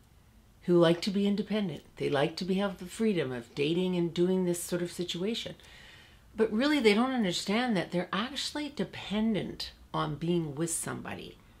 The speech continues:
because they have a harder time being alone and would rather be in a relationship that's part-time, or they really like them, maybe not in love with them because it's safer.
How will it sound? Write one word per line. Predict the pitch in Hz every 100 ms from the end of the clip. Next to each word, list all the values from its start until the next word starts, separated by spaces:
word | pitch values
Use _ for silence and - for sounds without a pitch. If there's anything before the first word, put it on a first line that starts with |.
| - - - -
because | 165 165 196
they | 185
have | 180 180
a |
harder | 175 202 208 240
time | 233 202 185
being | 175 170
alone | 147 143 170 147 139 147 - -
and | 151 156
would | 156 147
rather | 156 180 202
be | 180 160 156 151 143
in | 143
a | 143
relationship | 131 143 139 165 208 - 165 - - 117 139 - - - - - -
that's | 156 -
part-time, | - - 208 - - 185 160 131 139 175 - - - - -
or | 165
they | 160
really | 160 175 160
like | 147 156 185 185 -
them, | 143 131 151 170
maybe | 147 147 156 147
not | 147 151
in | 131 131
love | 139 165
with | 175
them | 143 135
because | 131 - 127
it's | - -
safer. | - 170 180 - -